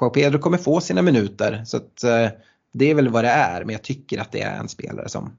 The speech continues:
man lika gärna bara kan skeppa nu och det finns andra alternativ där. Eh, du och jag har redan gjort det, jag antar att han inte kommer in igen i ditt wildcard. Eh, så, ja. Eh,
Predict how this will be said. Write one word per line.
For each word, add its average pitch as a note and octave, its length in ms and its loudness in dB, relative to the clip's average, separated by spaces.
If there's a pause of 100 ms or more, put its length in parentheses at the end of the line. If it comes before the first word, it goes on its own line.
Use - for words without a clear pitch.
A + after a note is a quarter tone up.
(100)
man - 300 -8
lika G#2+ 240 -10
gärna - 200 -8
bara - 120 -10
kan - 180 -12
skeppa - 500 -6
nu G2+ 160 -4
och G2+ 60 -2
det G#2+ 60 -6
finns A2 380 -6
andra A2 280 -4
alternativ A2 580 -4
där. - 280 -4 (380)
Eh, G#2 560 -2 (480)
du B2 160 4
och A#2 80 6
jag A2 120 6
har A2 120 4
redan G#2 260 -2
gjort D3 320 0
det, C3+ 140 6
jag A#2 160 2
antar A2+ 360 0
att A2 100 -2
han A#2+ 100 0
inte A2 160 -4
kommer A2+ 300 0
in A#2+ 280 0
igen A2 320 0
i G#2 60 -4
ditt G#2 180 -8
wildcard. G#2+ 540 -2 (460)
Eh, G#2+ 680 -6
så, G#2 580 -4 (320)
ja. A#2 280 0 (280)
Eh, A#2 580 4